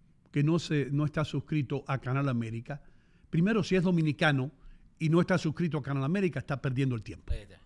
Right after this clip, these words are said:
Speaker 1: Usted está,
Speaker 2: Exacto.
Speaker 1: y si usted nos escucha en la República Dominicana, llame a su, a, a, a sus familiares en los Estados Unidos y dígale que se suscriban a Canal América.
Speaker 2: Sí, señor.
Speaker 1: A través de Optimum, sí, señor. Eh, vamos a estar aquí hasta las, ah, diez de la mañana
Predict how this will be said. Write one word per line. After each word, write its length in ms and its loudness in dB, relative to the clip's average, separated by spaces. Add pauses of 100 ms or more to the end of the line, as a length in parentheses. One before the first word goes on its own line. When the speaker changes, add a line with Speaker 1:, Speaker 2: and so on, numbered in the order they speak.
(160)
Speaker 1:
Usted 220 2
está, 140 4
Speaker 2:
Exacto. 300 -4
Speaker 1:
y 60 4
si 100 2
usted 200 4
nos 120 6
escucha 340 2
en 40 2
la 80 4
República 420 -2
Dominicana, 600 -2 (420)
llame 380 8
a 60 6
su, 260 2
a, 100 0 (260)
a, 80 -4 (280)
a 140 0
sus 160 0
familiares 460 6
en 60 4
los 140 4
Estados 320 6
Unidos 360 4 (300)
y 60 0
dígale 300 6
que 100 4
se 140 0
suscriban 400 6
a 60 2
Canal 220 2
América. 440 -4
Speaker 2:
Sí, 100 -18
señor. 380 -14
Speaker 1:
A 80 -2
través 260 2
de 100 4
Optimum, 460 0 (260)
sí, 140 -6
señor. 320 -6 (600)
Eh, 380 4
vamos 200 4
a 40 6
estar 200 2
aquí 240 2
hasta 240 0
las, 240 0
ah, 160 0 (420)
diez 320 6
de 80 0
la 100 2
mañana 440 0